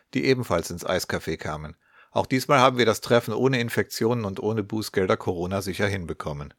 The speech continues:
Im September gab es dann sogar wieder den ersten Anfängerworkshop in der Stadtbibliothek. Größerer Raum, weniger Teilnehmer,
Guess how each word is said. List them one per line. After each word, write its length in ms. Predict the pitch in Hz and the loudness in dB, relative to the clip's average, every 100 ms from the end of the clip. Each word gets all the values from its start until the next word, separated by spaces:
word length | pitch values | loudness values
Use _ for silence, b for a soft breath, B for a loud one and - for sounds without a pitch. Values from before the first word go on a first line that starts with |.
| _ _ _ _ _ b b b b - | _ _ _ _ _ b b b b -8
Im 120 | 110 | 0
September 480 | 107 - 123 139 135 | 0 4 4 6 6
gab 180 | 127 | 6
es 100 | 127 | 4
dann 180 | - 120 | 2 2
sogar 360 | 117 110 104 107 | 2 6 6 6
wieder 220 | 110 113 | 4 4
den 120 | 110 | 4
ersten 360 | 95 95 - 120 | 2 0 0 -4
Anfängerworkshop 960 | 123 127 123 104 90 85 82 - 92 | -4 0 0 0 -2 -2 -2 0 0
in 80 | 101 | 0
der 80 | 107 | -4
Stadtbibliothek. 960 | - 107 - 82 82 82 - 85 76 - b b b - | 0 0 0 -2 -4 -4 -4 -4 -4 -12 b b b -4
Größerer 540 | 101 131 - 120 101 | 6 6 6 4 4
Raum, 340 | 101 113 143 160 _ | 6 6 4 -4 _
weniger 380 | - 107 104 92 | -4 0 0 0
Teilnehmer, 640 | 110 107 120 139 139 143 | 4 4 4 2 2 2